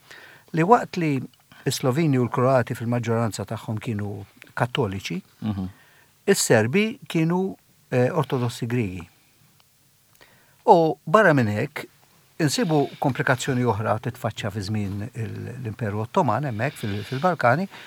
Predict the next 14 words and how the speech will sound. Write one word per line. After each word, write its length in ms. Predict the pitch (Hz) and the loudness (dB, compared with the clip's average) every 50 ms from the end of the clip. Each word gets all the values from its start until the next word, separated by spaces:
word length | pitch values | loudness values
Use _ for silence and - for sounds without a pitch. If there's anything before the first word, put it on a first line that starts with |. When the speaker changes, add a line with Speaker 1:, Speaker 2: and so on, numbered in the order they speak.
| - - - | -20 -20 -10
Speaker 1:
fejn 260 | - - 175 165 160 156 | -4 0 0 2 4 4
għandek, 500 | 147 139 135 123 123 117 110 - - - | 2 2 2 2 2 0 0 -2 -6 -10
eh, 300 | - - 143 117 113 123 - - - - _ _ _ _ _ _ _ _ _ _ _ _ _ _ - | -10 -8 -6 -6 -6 -8 -10 -14 -20 -20 _ _ _ _ _ _ _ _ _ _ _ _ _ _ -14
xi 200 | - - - 147 | -10 -4 -2 0
wħud 200 | 165 226 214 - | 0 0 0 0
minn 140 | 156 139 127 | 0 0 2
daw 280 | 131 127 117 113 113 | 4 4 4 4 2
il-, 260 | 110 104 107 107 113 120 _ _ | 0 -2 -4 -8 -10 -12 _ _
in-nies, 500 | 139 117 120 123 110 98 104 147 - - - | -4 -4 -2 -2 -2 -4 -6 -8 -8 -10 -10
eh, 280 | - 117 101 101 104 107 104 - | -8 -6 -6 -6 -8 -12 -14 -16
Kroati 600 | - - - 107 110 120 117 107 - - 104 95 98 101 92 - _ _ _ _ _ _ _ _ - | -12 -8 -4 0 2 2 2 0 -2 -6 -10 -10 -10 -12 -14 -18 _ _ _ _ _ _ _ _ -12
u 160 | 135 110 104 104 104 123 - | -10 -8 -8 -8 -8 -10 -12
Serbi 420 | - 135 - 147 127 117 110 98 113 | -12 -8 -2 -2 -2 -2 -2 -4 -8
speċjalment, 640 | - - - 101 - 143 147 147 123 117 156 - | -8 -6 -8 -6 -4 -4 -2 -2 -2 -2 -2 -4